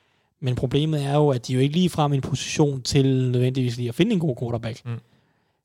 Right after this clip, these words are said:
Speaker 1: Fordi forty-niners skal nok være gode igen i år. Og Garoppolos kontrakt er ikke forfærdelig. Den er egentlig meget hæderlig for en quarterback af hans niveau. Og jeg synes lige så godt, de kan gå efter at vinde med ham i et par år.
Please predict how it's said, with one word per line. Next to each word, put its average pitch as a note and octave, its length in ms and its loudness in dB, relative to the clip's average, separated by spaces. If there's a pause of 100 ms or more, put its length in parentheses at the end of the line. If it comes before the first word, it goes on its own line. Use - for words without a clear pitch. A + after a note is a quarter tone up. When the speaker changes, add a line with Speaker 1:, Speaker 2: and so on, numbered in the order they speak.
(140)
Speaker 1:
Fordi B2+ 200 2
forty-niners B2 380 0
skal C#3 160 0
nok C3+ 160 2
være C#3+ 80 4
gode D3+ 280 0
igen D3+ 120 0
i D#3+ 60 2
år. D#3 220 -2 (540)
Og B2+ 460 0 (640)
Garoppolos C3+ 440 4
kontrakt B2+ 360 0
er C#3+ 40 4
ikke C3 140 0
forfærdelig. C3+ 540 -2
Den B2+ 80 -2
er C3 40 0
egentlig C3 260 2
meget B2+ 280 4
hæderlig C3+ 460 6
for C3+ 140 -2
en A#2+ 80 -2
quarterback C3 460 0
af A#2 80 -2
hans B2 200 -2
niveau. C3 280 2 (1500)
Og B2+ 460 4
jeg A2+ 80 2
synes B2 160 2
lige C3 100 2
så D3 80 4
godt, C#3+ 180 2
de D3 80 2
kan C3 100 2
gå D3 200 4
efter C#3 220 0
at B2+ 60 -2
vinde C3 180 2
med B2+ 80 0
ham B2+ 260 -2
i D3+ 60 -2
et C3 100 -6
par C#3 120 0
år. C3+ 300 0